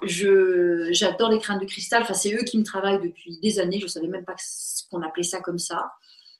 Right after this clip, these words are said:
Maintenant, je sais qu'on les appelle des crânes de cristal. Ce sont des bibliothèques, des, des, des librairies de lumière. Et puis, euh,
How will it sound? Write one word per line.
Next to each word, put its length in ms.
Maintenant, 240
je 80
sais 160
qu'on 120
les 140
appelle 220
des 100
crânes 200
de 60
cristal. 300
Ce 100
sont 160
des 100
bibliothèques, 580
des, 140
des, 320
des 60
librairies 380
de 100
lumière. 260
Et 180
puis, 460
euh, 640